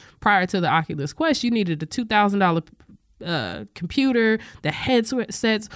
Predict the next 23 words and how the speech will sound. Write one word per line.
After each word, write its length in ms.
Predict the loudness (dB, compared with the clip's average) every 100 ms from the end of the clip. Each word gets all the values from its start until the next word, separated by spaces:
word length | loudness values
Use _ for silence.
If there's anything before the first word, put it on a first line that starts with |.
| -14
were 100 | -6
six, 400 | -4 -2 -4 -4
seven 260 | -2 0 0
hundred 280 | 0 0 2
dollars. 300 | 4 4 2
It 120 | 2
wasn't 300 | 2 2 0
a, 140 | 0 -2 -4
a 140 | -4
very 360 | -4 -2 0 0
much, 340 | -2 -4 -8 -18 -20 -20 _ _ _ _ _ -12
uh, 260 | -10 -10 -2
consumer 500 | -2 0 -2 0 0
market, 640 | 0 0 0 -2 -10 -4
regular 340 | 0 0 0 -4
consumer 440 | -6 -6 -4 -2
market. 380 | -2 -2 -4 -6
I'm 80 | -6
not 60 | -6
gonna 80 | -8
say 160 | -12
regular, 400 | -10 -10 -10 -12
but 260 | -10 -12